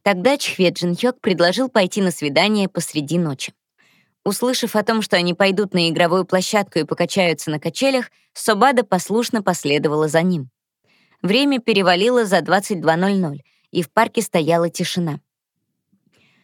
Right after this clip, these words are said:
Чхве Джин Хёк взялся за цепочки качелей и сказал Собаде:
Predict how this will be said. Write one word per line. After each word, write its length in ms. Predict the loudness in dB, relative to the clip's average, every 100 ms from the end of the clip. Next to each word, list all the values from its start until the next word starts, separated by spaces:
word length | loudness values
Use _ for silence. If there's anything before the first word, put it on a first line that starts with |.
| _ _
Чхве 320 | -8 -2 0 2
Джин 240 | 0 -2
Хёк 280 | 0 -2 -2
взялся 480 | -2 2 0 -2 -4
за 120 | -4
цепочки 480 | -6 -2 -4 -4 -8
качелей 560 | -6 -2 0 0 -4 -8 _ -8
и 80 |
сказал 460 | -4 0 2 2 0
Собаде: 520 | 0 0 0 -2 -8